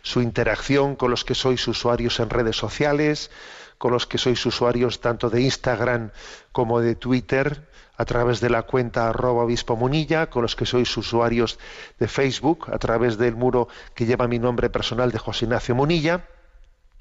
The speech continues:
Recuerdo que existe, ¿no? Pues una página web multimedia, tres W W W punto en ti confío punto org, donde tenéis entrelazados todos los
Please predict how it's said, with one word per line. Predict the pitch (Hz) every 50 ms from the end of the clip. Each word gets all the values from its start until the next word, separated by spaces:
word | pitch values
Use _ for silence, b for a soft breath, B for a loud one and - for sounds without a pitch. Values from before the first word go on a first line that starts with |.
| - - B B B B B B B B B B -
Recuerdo | 98 - 110 - - 131 135 127 120 113 123
que | - - 120
existe, | - - - 127 - - - - 110 92
¿no? | 98 131 135 -
Pues | - 110 - -
una | 117 110 104 -
página | - 117 - - - 120 113 117 113
web | 107 120 131 123 - - -
multimedia, | 131 123 120 120 107 - - 113 131 135 117 113 117 110 98 - B B B B B B B B B B B -
tres | - 127 127 -
W | - 123 120 123
W | 120 123 117 120 117
W | - - -
punto | - 147 143 131 120 107 - 107 95 - - - -
en | 123 117 117
ti | 107 - - 147
confío | - - 131 120 117 110 - - 143 143 123 110 98 87 - - - - _ - - _ - - B B B B B -
punto | - 127 123 107 120 117
org, | 117 120 110 - - - - 127 131 135
donde | 139 113 117 107 104
tenéis | - 117 107 127 120 -
entrelazados | 123 120 - 123 - 107 110 110 - 117 117 123 -
todos | - 131 113 117 110 110
los | 123 131 123 -